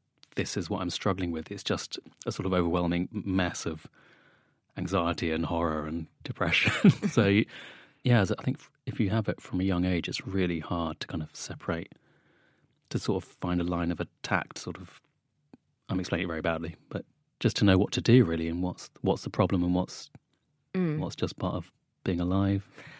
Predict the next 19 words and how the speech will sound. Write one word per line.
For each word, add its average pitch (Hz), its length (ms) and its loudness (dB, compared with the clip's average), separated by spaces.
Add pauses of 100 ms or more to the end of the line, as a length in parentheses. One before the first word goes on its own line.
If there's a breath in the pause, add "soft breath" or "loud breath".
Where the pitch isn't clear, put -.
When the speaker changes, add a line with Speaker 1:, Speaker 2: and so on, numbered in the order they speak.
(120)
Speaker 2:
I 220 160 6
have 214 240 2
that 175 160 0
same 175 260 -4
thing, 160 240 -4
'cause 160 200 -6
I've 165 360 2
suffered - 440 -6
from 151 520 -4 (680)
pretty - 240 -4
much, 151 260 -4
I 151 40 -6
feel 156 120 -6
like 127 180 -2
I 131 60 -2
came 143 240 -4
out 135 140 -2
the 156 80 -6
womb 143 420 -2